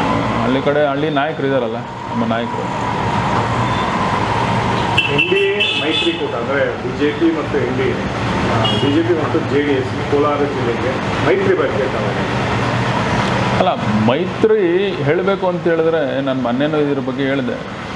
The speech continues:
Speaker 1: ಲಾಸ್ಟ್ ಟೈಮ್ ಏನು ಮೈತ್ರಿ ಆಗಿತ್ತು ಕಾಂಗ್ರೆಸ್ಗೂ ನಮಗೂ, ಬರೀ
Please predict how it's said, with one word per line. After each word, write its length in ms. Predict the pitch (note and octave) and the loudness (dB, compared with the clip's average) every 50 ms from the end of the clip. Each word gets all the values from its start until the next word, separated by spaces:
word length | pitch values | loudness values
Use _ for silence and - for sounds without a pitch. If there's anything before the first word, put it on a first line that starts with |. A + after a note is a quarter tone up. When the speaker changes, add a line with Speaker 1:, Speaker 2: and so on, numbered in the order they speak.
| B2+ A#2+ | 0 2
Speaker 1:
ಲಾಸ್ಟ್ 300 | B2 C#3+ F#3 G3+ - - | 2 2 2 0 2 2
ಟೈಮ್ 200 | A#3 A3 G#3+ G3 | 2 2 4 2
ಏನು 220 | F3+ F3+ F#3+ F#3 F3 | 2 2 2 4 4
ಮೈತ್ರಿ 320 | D#3+ E3 E3+ E3 - E3+ | 2 2 2 2 0 0
ಆಗಿತ್ತು 520 | D3+ C#3+ C#3 C3 A#2 - B2+ A#2 A2+ A2+ A#2+ | 2 2 0 -2 0 -2 0 0 -2 -2 -2
ಕಾಂಗ್ರೆಸ್ಗೂ 520 | A#2 B2 C3 C3 C3+ B2+ A#2 B2 B2 B2+ | -2 0 0 0 0 0 -2 -2 -2 0
ನಮಗೂ, 400 | A#2+ A#2+ A#2 A#2+ A#2+ B2+ B2+ A#2+ A2 - - - - - - - - - - - - - - - A#2 | 0 2 2 0 0 0 0 0 0 -2 -4 -6 -8 -8 -8 -6 -6 -4 -4 -4 -4 -2 2 2 4
ಬರೀ 160 | B2+ D3 | 4 4